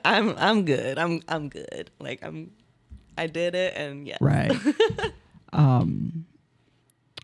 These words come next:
Speaker 2: uh, other than sports, what, what were you into? What did you like to do in high school?
Speaker 1: Um, I've always loved art. I love art. Um, like, any ki-,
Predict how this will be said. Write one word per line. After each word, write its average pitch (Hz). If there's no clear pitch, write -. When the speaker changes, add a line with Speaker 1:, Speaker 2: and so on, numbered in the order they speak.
Speaker 2:
uh, 160
other 170
than 156
sports, 135
what, 131
what 127
were 127
you 127
into? 123
What -
did -
you 123
like 123
to 113
do 82
in 85
high -
school? -
Speaker 1:
Um, 180
I've 202
always 254
loved 294
art. 143
I -
love 151
art. 143
Um, 131
like, 175
any 196
ki-, -